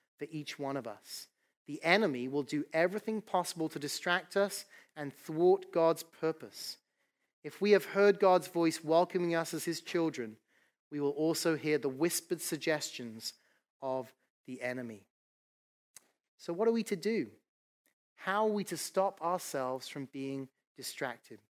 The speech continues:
Well, the good news is that as God's children, we are entitled to use the same defense as the Son of God himself. So first then, we must store up Scripture in our hearts and know how to use it. This is Jesus' weapon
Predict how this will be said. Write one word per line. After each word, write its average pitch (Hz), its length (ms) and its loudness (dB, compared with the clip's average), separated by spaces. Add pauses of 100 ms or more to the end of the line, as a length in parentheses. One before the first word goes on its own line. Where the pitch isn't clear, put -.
(680)
Well, 160 100 -4
the 151 60 -2
good 196 260 0
news 160 240 2
is 147 160 -2
that 143 140 -2
as 139 120 -6
God's 175 360 2
children, 147 600 -2 (380)
we 170 140 -4
are 175 100 0
entitled 190 640 0
to 170 100 -6
use 160 320 -2
the - 80 -10
same 165 360 -2
defense 143 600 -4 (340)
as 139 140 -6
the 147 60 -2
Son 143 240 -2
of 147 120 -2
God 131 200 -2
himself. 143 560 0 (380)
So 180 140 2
first 226 420 8
then, 160 240 2
we 180 160 0
must 190 720 0 (280)
store 196 420 2
up - 100 -4
Scripture 156 580 -2 (360)
in 151 100 -2
our 147 140 2
hearts - 600 -4 (220)
and 151 220 -4
know 190 240 10
how 170 260 4
to - 140 -6
use 160 360 -4
it. - 140 -8 (400)
This 208 220 -2
is 185 140 -2
Jesus' 180 520 -8
weapon 160 580 -4